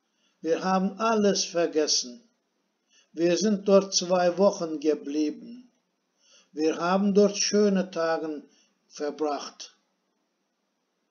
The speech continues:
Schöne Tage verbracht, bu neye fazla?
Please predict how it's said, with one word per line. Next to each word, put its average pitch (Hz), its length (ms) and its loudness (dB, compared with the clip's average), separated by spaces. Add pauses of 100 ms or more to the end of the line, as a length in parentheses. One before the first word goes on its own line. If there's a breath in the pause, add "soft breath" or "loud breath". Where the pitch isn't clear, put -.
(640)
Schöne 147 480 -10
Tage 143 500 -8
verbracht, 123 580 -16
bu 131 100 -16
neye 135 220 -12
fazla? 131 380 -16